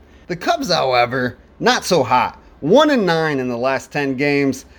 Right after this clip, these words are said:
Their record on the season, thirty-five fifty-seven, fourth in the N L Central,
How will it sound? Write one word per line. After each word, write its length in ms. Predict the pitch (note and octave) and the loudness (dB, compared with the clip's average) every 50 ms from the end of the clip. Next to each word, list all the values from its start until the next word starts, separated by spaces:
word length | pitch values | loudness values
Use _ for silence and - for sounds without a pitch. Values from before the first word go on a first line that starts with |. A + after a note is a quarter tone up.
| - - - - | -20 -14 -4 0
Their 180 | E3 F3 E3 | 2 2 4
record 300 | D#3 E3 D#3+ D#3+ E3 D#3 | 4 4 4 2 2 0
on 120 | D#3 D3+ D3 | 0 0 0
the 60 | C#3 | -4
season, 400 | - - E3 D#3+ C3 D3+ D3 C#3 | -4 -4 -6 -4 -2 -2 -4 -2
thirty-five 800 | - G#3 A#3 A3 F#3 C3+ - - D3 C#3+ C#3+ C#3+ C#3 C3 B2+ - - - - | 0 2 2 2 2 0 -2 0 0 2 2 2 2 0 -2 -10 -16 -8 -4
fifty-seven, 920 | G3+ G3+ G3+ - A#2+ G#2+ - - - - D#3 D3+ C3+ C3+ A#2+ G#2+ - - - - - - _ - | -4 -4 -4 -6 -10 -8 -8 -6 -2 0 2 2 2 2 0 -2 -6 -10 -20 -20 -20 -20 _ -8
fourth 420 | - F3+ F#3+ G3+ G3+ F#3+ G3 - - | 0 4 4 6 6 4 0 -4 -4
in 120 | D#3+ D3 | -2 0
the 160 | D3 C#3+ D3 C#3+ D3+ | 0 0 -2 -2 -4
N 200 | E3 E3+ E3 - | -4 -4 -4 -4
L 160 | D#3 D#3+ D#3 C#3+ | -2 -2 -4 -4
Central, 760 | - - F3+ F3+ F3 E3 - E3+ F3+ F3 E3+ D3+ - - | -4 -4 -4 -2 -2 -2 0 2 4 4 4 4 0 -6